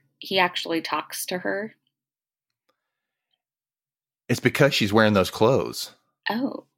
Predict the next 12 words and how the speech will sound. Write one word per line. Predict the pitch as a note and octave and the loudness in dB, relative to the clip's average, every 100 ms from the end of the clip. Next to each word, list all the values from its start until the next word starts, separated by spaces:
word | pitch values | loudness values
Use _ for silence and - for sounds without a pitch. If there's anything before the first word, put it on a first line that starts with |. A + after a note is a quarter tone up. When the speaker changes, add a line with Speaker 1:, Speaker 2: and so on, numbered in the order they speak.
| _ _ _ _ _ _ | _ _ _ _ _ _
Speaker 2:
She's | - A2 G2+ | -4 -4 -2
kind | - A2+ | 2 2
of | F2+ - _ - | 2 -4 _ -8
transported, | - A2+ A2 A2+ F#2+ F2 - _ - | 0 0 2 2 4 0 -4 _ -10
she's | A2 - | -8 -2
in | A2+ A#2 G2 F2 - | 2 4 4 0 -4
ba-, | - | -2
back | G2+ - | -2 -2
in | |
time. | E2+ G#2 E2 D#2 - - - | -2 -2 -2 -8 -14 -14 -2
Speaker 1:
Oh, | G3 A3+ | 2 2
okay. | G#3+ F#3+ F3+ | 0 -4 -6